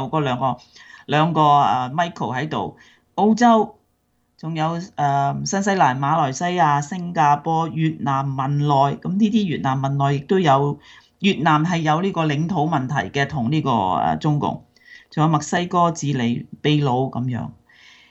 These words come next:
咁呢，就呢個，呃，C P T P P呢，都好犀利㗎，佢嘅，呃，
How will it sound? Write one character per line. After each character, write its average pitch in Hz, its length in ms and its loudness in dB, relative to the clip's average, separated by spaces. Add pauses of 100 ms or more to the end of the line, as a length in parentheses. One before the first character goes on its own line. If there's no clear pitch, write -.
(120)
咁 330 180 -2
呢， 320 200 4
就 165 460 4
呢 320 240 2
個， 180 500 4
呃 151 260 0
，C 302 360 -2
P 277 260 -4
T 262 220 -6
P 254 200 -2
P 240 220 0
呢， 214 180 0 (160)
都 247 200 6
好 156 460 2
犀 185 180 -2 (100)
利 135 180 0
㗎， 110 200 -4
佢 147 240 -4
嘅， 135 380 0 (640)
呃， 139 420 2